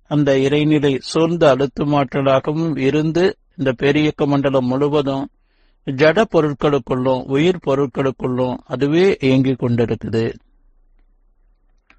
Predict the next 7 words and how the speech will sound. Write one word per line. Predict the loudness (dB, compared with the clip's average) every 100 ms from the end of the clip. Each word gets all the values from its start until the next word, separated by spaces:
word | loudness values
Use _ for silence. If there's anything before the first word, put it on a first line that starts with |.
| _ _ _ _ _ _ _ _
இந்த | -2
பிரபஞ்சத்துல | 2 2 2 2 0 0 2 2 0 -4 _ _ _ _ _ _ _ _ _ _ _
ஒவ்வொரு | -2 2 4 4 4
இறை | 2 0
துகளும் | -2 0 2 2 -2 -6 _ _ _ _ _ _ _ _ _ _ _ _ _ _
அதனுடைய | 0 4 4 4 0 2 2 0
ஸ்-, | -4 -18